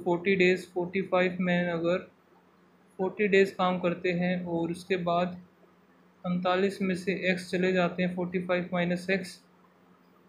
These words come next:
ठीक है। "The remaining work is completed by", तो इस एम को हटा देते हैं। एक second, इधर कितना था? फ़ोर्टी फ़ाइव था ना,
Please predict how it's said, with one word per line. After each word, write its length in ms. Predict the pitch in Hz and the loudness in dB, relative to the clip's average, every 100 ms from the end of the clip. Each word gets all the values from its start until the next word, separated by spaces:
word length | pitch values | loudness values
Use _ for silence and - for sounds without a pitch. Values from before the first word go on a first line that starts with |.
| _ _ | _ _
ठीक 100 | 196 - | -14 -8
है। 80 | 185 | -2
"The 120 | 180 | 2
remaining 480 | 185 190 190 202 202 | 2 2 2 0 2
work 220 | 185 180 | 0 0
is 140 | 185 175 | -2 0
completed 600 | 185 180 180 180 180 180 | -2 0 0 0 0 -2
by", 220 | 170 170 170 | 0 0 0
तो 240 | 175 170 170 | -4 -8 -6
इस 200 | 175 - | -10 -4
एम 220 | 180 180 | -2 0
को 220 | 190 190 | 0 0
हटा 320 | 175 170 175 | 0 0 0
देते 300 | 185 180 180 | 0 0 -2
हैं। 160 | 180 180 | -6 -6
एक 200 | 180 175 | -8 -8
second, 240 | - 175 | -6 -4
इधर 260 | 165 180 180 | -2 -2 -2
कितना 280 | 185 190 185 | -4 -4 -4
था? 160 | 185 | -4
फ़ोर्टी 360 | 185 185 180 196 | -6 -6 -6 -6
फ़ाइव 280 | 180 185 180 | -2 -2 -2
था 60 | |
ना, 120 | 185 | -4